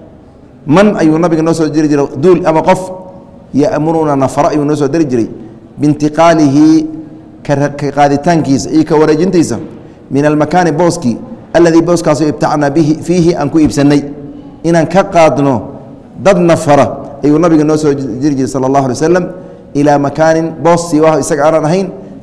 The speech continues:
قبل أن نبيعه، intaanan iibinin ka hore." Xadiidkaas waa متفق عليه، Bukhaari iyo Muslim ayaa isku waafaqay.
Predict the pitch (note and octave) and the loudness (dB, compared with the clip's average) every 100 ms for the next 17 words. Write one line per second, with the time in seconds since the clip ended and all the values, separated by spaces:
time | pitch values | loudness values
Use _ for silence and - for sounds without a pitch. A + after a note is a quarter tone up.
0 | - C#3 C3+ C3+ G2+ B2+ B2+ B2 A#2+ C3+ | -2 0 2 0 0 -2 -2 -2 -2 -2
1 | B2+ B2+ B2+ A#2 A#2+ A#2+ A#2 A2 B2 A2+ | -2 -2 -2 -2 -2 -2 -4 -2 -2 0
2 | A#2 A2 C3 A#2 C3 C3+ - - - - | -2 -2 0 2 2 0 -6 -16 -20 -20
3 | - - - - - - - - - D#3+ | -20 -20 -20 -20 -20 -20 -20 -20 -6 -2
4 | G#3 G3 F3 D#3+ D#3 - D3 D#3 D3 D#3 | 0 2 2 0 0 0 2 2 2 2
5 | C3 C3 D#3+ F#3 G3+ - - - - - | 0 0 2 2 -2 -8 -16 -18 -20 -20
6 | - D3 D#3 E3 G3 F3+ G3 G3 - - | -4 2 4 4 2 2 2 0 -8 -12
7 | - - - - C#3 C#3 - D#3 C3 B2+ | -18 -20 -10 -2 0 0 0 2 2 0
8 | A#2+ A#2+ | -2 -4